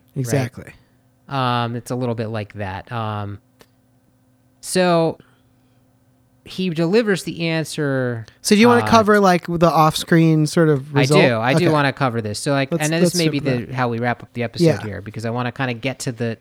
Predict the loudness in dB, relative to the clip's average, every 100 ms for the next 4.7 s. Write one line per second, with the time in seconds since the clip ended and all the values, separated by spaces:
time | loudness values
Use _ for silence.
0 | _ -6 -4 -4 -6 -4 -4 -6 -6 -4
1 | -4 -6 -2 0 0 -4 -8 -8 -10 -14
2 | _ _ -20 -20 _ -4 0 2 2 -2
3 | _ _ _ _ _ _ -6 -4 -2 -4
4 | -6 -8 -6 -6 -8 -12